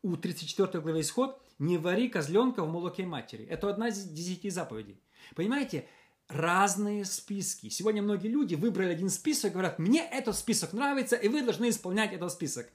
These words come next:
Э, в Библии шестьсот тринадцать заповедей. Раввины, кстати, многие в Старом Завете не выделяли десять заповедей, э, по нескольким причинам.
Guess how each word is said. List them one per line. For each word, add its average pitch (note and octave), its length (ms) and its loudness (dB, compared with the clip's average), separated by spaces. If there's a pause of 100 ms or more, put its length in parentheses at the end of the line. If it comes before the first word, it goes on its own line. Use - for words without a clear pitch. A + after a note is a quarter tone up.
(140)
Э, C3 360 -6 (280)
в A#2 120 -8
Библии F3+ 420 0 (100)
шестьсот G3 500 0
тринадцать C#3+ 520 0 (220)
заповедей. A#2 560 -4 (220)
Раввины, C#4 480 4
кстати, - 400 0
многие E3 340 4
в C#3+ 60 -4
Старом D#3+ 260 0
Завете F#3 320 2
не F3 220 2
выделяли F#3+ 640 2
десять C3 320 -2
заповедей, D#3+ 560 -2 (1080)
э, C#3+ 120 -2
по - 180 0
нескольким E3+ 400 0
причинам. D3+ 520 -6